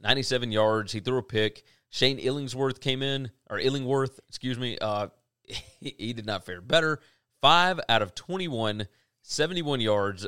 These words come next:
one touchdown. Chuba Hubbard ran eight times for forty-four yards. L D Brown ran ten times for twenty-three. Desmond Jackson, three for twenty-six. I mean, it was just, uh, it was just putrid. Like, it, all of it was putrid. It was, uh,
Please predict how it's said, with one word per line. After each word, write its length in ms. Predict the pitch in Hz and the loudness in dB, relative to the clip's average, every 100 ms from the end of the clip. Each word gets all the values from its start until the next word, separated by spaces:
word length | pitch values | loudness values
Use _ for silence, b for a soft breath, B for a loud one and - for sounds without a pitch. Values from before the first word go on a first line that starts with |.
| - | -12
one 260 | 101 131 156 | -6 -6 -2
touchdown. 640 | 110 98 101 98 95 92 b b _ | -4 -2 -4 -4 -6 -10 b b _
Chuba 240 | - 165 147 | -6 0 6
Hubbard 320 | 139 139 120 | 6 4 0
ran 240 | 117 110 101 | 0 0 0
eight 240 | 117 135 - | -4 -4 -4
times 340 | 123 120 120 | -2 -2 -4
for 80 | 101 | -8
forty-four 440 | 95 113 98 107 | -6 -6 -4 -4
yards. 460 | 104 123 135 139 - b b | 2 4 2 0 -8 b b
L 200 | - 123 | 0 0
D 140 | 127 127 | 0 -4
Brown 400 | 113 117 127 120 | 2 4 2 0
ran 240 | 110 104 | -2 -2
ten 180 | 95 127 | -4 -2
times 300 | 117 120 120 | 0 -2 -2
for 100 | 98 | -12
twenty-three. 720 | - 107 95 120 147 165 165 b b - | -8 -8 -6 -4 -4 -4 -8 b b -4
Desmond 360 | 113 98 95 | -4 -4 -4
Jackson, 440 | 95 127 131 143 127 | 2 4 2 -6 -8
three 220 | 110 117 | -8 -8
for 120 | 101 | -10
twenty-six. 460 | - 110 98 147 95 | -10 -10 -8 -4 -4
I 20 | |
mean, 160 | 113 | -4
it 80 | 117 | -4
was 140 | 120 110 | -6 -4
just, 340 | 196 - - _ _ _ _ _ _ _ _ _ _ _ - | -4 -6 -8 _ _ _ _ _ _ _ _ _ _ _ -10
uh, 180 | 175 104 B B _ - | -8 -8 B B _ -10
it 80 | |
was 140 | 180 170 | -8 -4
just 220 | 107 - | -6 -6
putrid. 400 | 110 107 98 87 87 _ | -8 -8 -10 -14 -20 _
Like, 120 | 147 | -8
it, 200 | 143 139 | -6 -2
all 220 | 131 170 170 | 0 0 0
of 80 | |
it 100 | 110 | -2
was 160 | - 92 | -6 -10
putrid. 400 | - 110 - 98 | -8 -8 -6 -6
It 100 | 95 | -6
was, 220 | 101 92 | -8 -6
uh, 180 | 104 95 | -6 -6